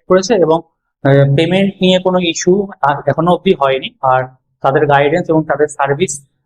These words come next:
এখনো সঠিকভাবে গাইড করাটা খুব দরকার। মানে আমার বাড়িতে যে মেশিন পত্রগুলো আছে, সেটা কতটা লোড বা কতটা জিনিসপত্র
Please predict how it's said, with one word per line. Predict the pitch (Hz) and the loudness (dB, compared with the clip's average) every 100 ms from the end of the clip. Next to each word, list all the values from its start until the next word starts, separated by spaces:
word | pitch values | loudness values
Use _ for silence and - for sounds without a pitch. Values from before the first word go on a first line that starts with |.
| 147 | -20
এখনো | 143 151 143 143 | -6 -2 -2 0
সঠিকভাবে | 151 185 185 190 | -2 0 0 0
গাইড | 196 143 165 - | 2 0 0 -2
করাটা | 190 208 | 0 0
খুব | 208 165 | -4 -2
দরকার। | 120 120 123 | -2 0 -2
মানে | 131 - _ _ | -2 -6 _ _
আমার | 139 151 | -2 0
বাড়িতে | 160 151 160 | 2 2 0
যে | 185 196 | 0 0
মেশিন | 156 180 180 | 0 -2 -2
পত্রগুলো | 180 190 185 | 0 0 0
আছে, | - | -2
সেটা | 151 - 170 | -4 -6 -4
কতটা | 139 139 - | -2 -2 -2
লোড | 165 160 165 | 0 0 0
বা | 165 - - _ | -4 -4 -12 _
কতটা | - 139 160 196 | -2 0 2 0
জিনিসপত্র | 185 185 - 190 190 | 0 -2 -2 -2 0